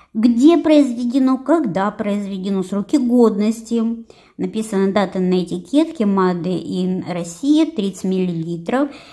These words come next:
Be Perfect, это однофазный гель, это значит, что его можно использовать без базы для подложки. Но скажу сразу, что я использую всегда базу.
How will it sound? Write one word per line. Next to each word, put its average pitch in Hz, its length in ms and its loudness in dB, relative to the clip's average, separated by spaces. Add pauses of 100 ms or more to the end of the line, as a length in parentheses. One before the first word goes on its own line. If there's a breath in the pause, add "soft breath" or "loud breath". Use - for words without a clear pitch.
(160 loud breath)
Be 240 220 0
Perfect, 185 640 -2
это 214 400 -2
однофазный 208 760 -2
гель, 330 220 2
это 202 200 -4
значит, 185 440 -2
что 269 140 -8
его 185 140 -2
можно 247 320 4
использовать 247 420 2
без 233 360 4
базы 175 640 0 (360 soft breath)
для 190 240 -2
подложки. 170 560 -2
Но 214 720 4 (100)
скажу 180 240 -8
сразу, 220 380 -2
что 311 160 -4
я 180 180 2
использую 196 460 -2
всегда 220 420 2
базу. 165 480 -4